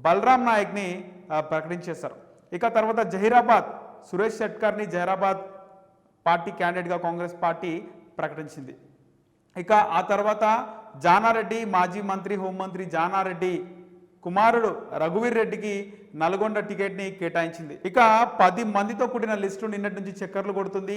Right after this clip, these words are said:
ఈరోజు అఫీషియల్గా అనౌన్స్ అవుతుందని చెప్పి పేపర్లు కూడా రావడం జరిగింది. దానికి సంబంధించి ఒక్కసారి చూసుకుంటే కనుక మెదక్ నుంచి నీలం మధు ముదిరాజ్, నీలం మధు ముదిరాజ్,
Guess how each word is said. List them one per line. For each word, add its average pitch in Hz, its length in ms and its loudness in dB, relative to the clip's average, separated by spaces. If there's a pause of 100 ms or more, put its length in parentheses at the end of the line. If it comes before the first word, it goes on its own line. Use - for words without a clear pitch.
ఈరోజు 190 240 -4
అఫీషియల్గా 190 580 -2 (460)
అనౌన్స్ 185 380 -4
అవుతుందని 190 400 -6
చెప్పి 196 180 -6 (100)
పేపర్లు 196 420 -4
కూడా 185 200 -2
రావడం 175 260 0
జరిగింది. 170 340 -6
దానికి 170 360 -4
సంబంధించి 190 400 -10
ఒక్కసారి 180 460 -6
చూసుకుంటే 180 340 -10
కనుక 175 240 -6 (560)
మెదక్ 202 360 -4
నుంచి 208 320 -8
నీలం 190 360 -4
మధు 165 280 -2
ముదిరాజ్, 151 400 -4 (400)
నీలం 254 260 0
మధు 247 280 0
ముదిరాజ్, 190 360 -2